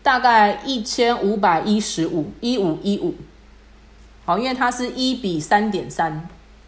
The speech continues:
所以我刚刚在我们的开心健的群组里面有贴了一个，就是纽崔莱的贝辛，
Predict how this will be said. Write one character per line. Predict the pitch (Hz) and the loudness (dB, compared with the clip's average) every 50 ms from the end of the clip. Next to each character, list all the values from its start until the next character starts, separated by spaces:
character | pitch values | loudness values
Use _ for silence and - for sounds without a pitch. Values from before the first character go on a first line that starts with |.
| - - - - - - - - - - - - - - - - - - | -20 -20 -20 -20 -20 -20 -20 -20 -20 -20 -20 -20 -20 -20 -20 -20 -20 -10
所 | - - 349 | -2 4 6
以 | 381 | 6
我 | 349 277 240 | 6 6 6
刚 | 269 294 311 | 4 2 2
刚 | 330 330 | 2 2
在 | 311 330 311 302 | 0 2 2 2
我 | 269 233 202 | 2 2 2
们 | 196 190 190 196 | 2 2 2 2
的 | 196 196 185 185 180 180 180 | 2 2 2 2 2 2 0
开 | - - 254 269 | 0 0 0 0
心 | 262 277 269 262 | 0 -2 -4 -2
健 | 262 262 247 | -2 0 0
的 | 226 208 | 0 0
群 | 208 - 208 208 | -2 0 0 0
组 | 214 214 202 | 0 0 0
里 | 180 170 170 | 0 -2 -2
面 | 180 208 240 233 208 | -2 0 0 0 0
有 | 190 180 160 156 | 0 0 0 0
贴 | 151 156 - - 220 220 226 | -2 -4 -6 -4 -2 0 0
了 | 208 196 | 0 0
一 | 190 196 202 | 0 -2 -2
个， | 196 226 196 165 | 0 0 0 0
就 | 165 202 214 | 0 -2 -2
是 | 208 - - 220 220 208 196 190 185 180 170 | -4 -4 -2 0 2 2 2 2 2 0 0
纽 | 165 175 202 196 185 | 0 0 0 0 0
崔 | 185 - 294 285 | 0 0 0 2
莱 | 262 220 196 190 196 | 2 2 2 2 2
的 | 208 202 180 | 2 0 0
贝 | 180 - 247 226 220 | 2 0 0 0 0
辛， | - - 233 214 214 208 202 - 208 | 0 0 2 2 2 2 0 -2 -6